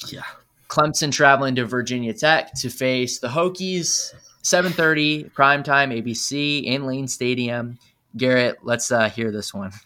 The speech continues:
Speaker 1: Uh, you know, I go to Virginia Tech, but I'm, I gotta go Clemson on this one. Trevor Lawrence is just, he's gonna be way too much for us, as well as E T N. I don't think, uh, you know, maybe first half we could hold with them, but eventually they're just gonna pull away big time.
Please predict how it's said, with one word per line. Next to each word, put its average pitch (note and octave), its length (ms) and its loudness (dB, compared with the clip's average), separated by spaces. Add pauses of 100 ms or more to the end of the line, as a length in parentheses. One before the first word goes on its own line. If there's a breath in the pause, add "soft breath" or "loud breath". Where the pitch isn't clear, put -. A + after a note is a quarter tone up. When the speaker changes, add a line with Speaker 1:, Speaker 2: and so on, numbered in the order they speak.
(420 soft breath)
Speaker 1:
Uh, A#2 440 6 (160)
you B2 100 4
know, A#2 140 6
I B2 120 8
go C3+ 160 8
to B2 60 6
Virginia A#2 300 2
Tech, G2+ 280 0
but F#2 240 -2
I'm, A#2 280 2 (100)
I A#2+ 120 2
gotta A2+ 180 4
go G2+ 100 -2
Clemson G#2 460 -4
on G2+ 80 -8
this G2+ 200 -8
one. G2+ 220 -12
Trevor B2+ 280 4
Lawrence A2 340 0
is G#2 120 -10
just, G#2 280 -6 (180)
he's A#2 180 -2
gonna A#2 120 0
be A2 100 0
way A2 220 0
too A2+ 160 -2
much A2 240 0
for A2+ 200 0
us, - 220 -6
as G#2+ 140 -8
well A2 140 0
as G#2+ 120 -6
E A#2 140 0
T A2 260 -4
N. A2 240 -4 (560 soft breath)
I A#2+ 100 2
don't A2+ 160 2
think, A2 300 -4
uh, A2+ 60 -2
you A2+ 220 0
know, A#2 120 4
maybe B2 240 6
first A#2+ 320 0
half A#2 220 2
we A#2 80 0
could A2 80 -2
hold A#2 240 2
with A2+ 140 2
them, A2+ 120 -2
but G#2 140 -4
eventually G#2 400 -6
they're G2+ 100 -4
just G2+ 140 -10
gonna G2 100 -12
pull G2+ 260 -12
away G2+ 200 -10
big G2+ 200 -16
time. G2+ 300 -16